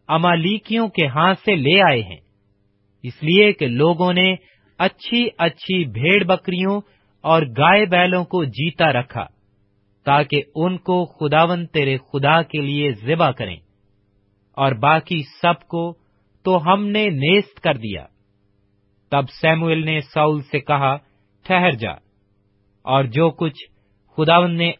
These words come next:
आज की रात मुझसे कहा है, वो मैं तुझे बताऊंगा।" उसने कहा, "बताइए।" शमूएल ने कहा, गो तू अपनी ही नजर में हकीर था, तो भी क्या तू बनी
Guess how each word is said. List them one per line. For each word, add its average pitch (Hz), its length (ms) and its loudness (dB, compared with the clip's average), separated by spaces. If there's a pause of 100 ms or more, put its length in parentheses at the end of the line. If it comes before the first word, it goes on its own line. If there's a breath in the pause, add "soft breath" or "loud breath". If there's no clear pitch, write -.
आज 151 380 2
की - 180 -6
रात 139 320 0
मुझसे 127 340 -8
कहा 156 440 0
है, 120 320 -6 (720)
वो 160 160 2
मैं 196 200 2
तुझे 156 340 -4
बताऊंगा।" 147 640 -2 (880)
उसने 151 320 -4
कहा, 156 320 4
"बताइए।" 131 600 -2 (720)
शमूएल 170 360 2
ने 143 160 -2
कहा, 151 500 0 (500)
गो 196 220 6
तू 254 200 -2
अपनी 170 580 0
ही 185 220 2
नजर 202 320 0
में 170 280 -2
हकीर 156 340 -2
था, - 300 -12 (840)
तो 214 160 6
भी 214 320 2 (460)
क्या 226 240 4
तू 208 400 -4
बनी 165 340 0